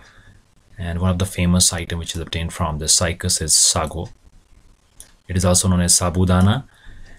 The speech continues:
and it is made by using starch, which is extracted from the pith and cortex of cycas stem. Uh, और cycas की जो species इसमें use की जाती है, that is cycas revoluta and cycas rumphoi.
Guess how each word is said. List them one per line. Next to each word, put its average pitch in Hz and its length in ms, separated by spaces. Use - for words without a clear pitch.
and 95 160
it 101 120
is - 280
made 95 320
by 85 400
using 92 380
starch, 85 640
which 92 180
is 98 80
extracted 104 640
from 87 460
the 92 200
pith - 520
and 90 340
cortex 110 580
of 87 300
cycas 90 360
stem. 71 340
Uh, 95 40
और 87 200
cycas 98 380
की 101 120
जो 101 60
species - 400
इसमें 90 320
use 90 200
की 101 80
जाती 90 180
है, 90 60
that 90 100
is - 100
cycas 87 420
revoluta 92 560
and 85 120
cycas 87 500
rumphoi. 101 460